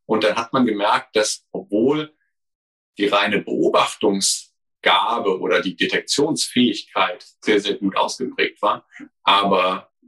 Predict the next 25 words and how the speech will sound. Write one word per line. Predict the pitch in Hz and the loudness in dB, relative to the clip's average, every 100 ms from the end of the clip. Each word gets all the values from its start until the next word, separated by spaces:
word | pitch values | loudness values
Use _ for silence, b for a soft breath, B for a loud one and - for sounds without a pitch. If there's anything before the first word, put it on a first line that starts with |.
| - | 0
dass | 92 - | 0 2
das, | - 123 - | 0 0 0
was | - | 0
man | 98 | 0
eigentlich | - 110 120 - | 2 2 2 0
damit | 98 95 | -4 0
erreichen | 87 90 - - 104 | 0 2 0 -2 -4
will, | 90 92 | -4 -6
nämlich | 92 95 98 - - | -6 -16 -16 -18 -14
einen | 95 95 | -8 -2
Angreifer | 110 113 - 95 101 92 | 0 0 0 -2 -2 -4
in | 95 | -2
gewisser | 95 101 98 | -4 0 -2
Form | - 101 95 | 0 0 0
zu | - - | -4 -8
kontrollieren, | 98 92 90 87 113 123 b b b b _ | -8 -4 -2 0 0 0 b b b b _
das | 87 - | -4 0
hat | 90 | 2
an | 92 | 2
der | |
Stelle | 98 117 120 | 2 2 2
überhaupt | 123 - _ | 0 -2 _
nicht | - | -20
funktioniert. | - - - 139 - _ _ _ _ B B B B _ _ _ _ _ _ _ _ _ _ - | -18 -16 -12 -14 -14 _ _ _ _ B B B B _ _ _ _ _ _ _ _ _ _ 2
Ja, | 156 - - | 4 2 -2